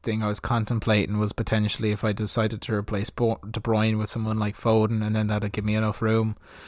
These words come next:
in terms of money to maybe upgrade, uh, Kepa to Pope. That's the only one I'd be considering at the moment, but for the moment, I'm kinda happy enough.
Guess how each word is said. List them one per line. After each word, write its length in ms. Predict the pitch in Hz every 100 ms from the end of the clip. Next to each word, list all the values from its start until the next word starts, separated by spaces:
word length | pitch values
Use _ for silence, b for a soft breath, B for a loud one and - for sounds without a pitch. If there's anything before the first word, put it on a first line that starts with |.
| B B B B
in 100 | 110
terms 260 | 113 110 110
of 240 | 107 -
money 320 | 123 117 117
to 280 | 110 - 113
maybe 300 | 110 110 110
upgrade, 520 | 104 - 117 107 101 104 - - - -
uh, 240 | 110 101 -
Kepa 460 | 117 - 110 104
to 600 | - 123 110 104 104 101 - - _ _ _ -
Pope. 340 | 120 113 110 - - - - - - -
That's 320 | 135 107 -
the 80 | 123
only 140 | 110
one 160 | 110 107
I'd 160 | 101
be 100 | 110
considering 460 | 107 107 120 110 104
at 100 | 101
the 60 | 110
moment, 500 | 110 110 107 107 -
but 320 | 110 110 - - _ -
for 120 | 131
the 60 | 120
moment, 360 | 113 113 107
I'm 120 | 110
kinda 220 | 110 107 104
happy 260 | 107 -
enough. 360 | 104 104 -